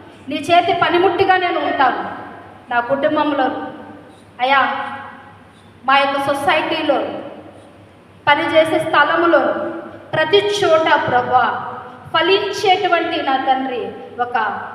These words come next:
చెట్టుగా నేను ఉండి అనేక మందిని ప్రభా నీ తట్టుగా ఆకర్షింపజేస్తాను నాయనా. నీ యొక్క ఆత్మ జ్ఞానమును నాకు ఇవ్వండి ప్రభా.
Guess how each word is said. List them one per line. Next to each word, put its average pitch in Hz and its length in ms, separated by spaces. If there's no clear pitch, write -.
చెట్టుగా 339 420
నేను 285 220
ఉండి 262 280
అనేక 359 640
మందిని 349 480
ప్రభా 254 640
నీ 320 200
తట్టుగా 311 380
ఆకర్షింపజేస్తాను 240 1200
నాయనా. 196 180
నీ 330 280
యొక్క 349 200
ఆత్మ 285 720
జ్ఞానమును 320 520
నాకు 285 260
ఇవ్వండి 269 320
ప్రభా. 220 440